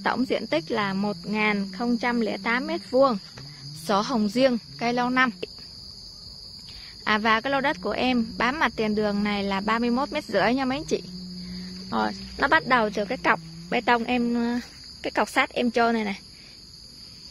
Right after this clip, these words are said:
Cái, cái hướng này á, thì đã được đóng cọc bê tông. Đó.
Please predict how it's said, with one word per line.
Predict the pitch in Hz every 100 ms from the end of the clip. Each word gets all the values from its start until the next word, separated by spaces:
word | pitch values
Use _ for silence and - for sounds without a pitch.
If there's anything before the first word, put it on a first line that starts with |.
| - - - - - 113 135 160 175 196 202 202 170 160
Cái, | 254 285 294 277 269 -
cái | 269
hướng | 311 277 320
này | 240 214
á, | 269 -
thì | - 202
đã | 202
được | 196 226 - - - -
đóng | 240
cọc | 294 - - - -
bê | 233
tông. | 240 233 233 - - - - - - - - - - - -
Đó. | 185 196